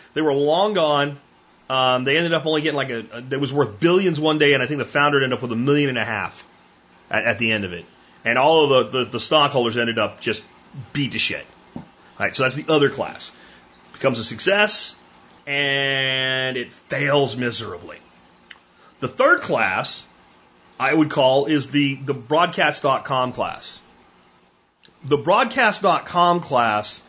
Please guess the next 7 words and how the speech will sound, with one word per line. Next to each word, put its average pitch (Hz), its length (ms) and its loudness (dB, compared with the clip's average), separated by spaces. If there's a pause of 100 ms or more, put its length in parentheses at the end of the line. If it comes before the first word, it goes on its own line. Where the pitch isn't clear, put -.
(380)
is 165 300 4
the 147 80 -4
company 196 420 2
that 156 100 0
became 151 300 0
incredibly 240 580 0
successful, 190 720 -2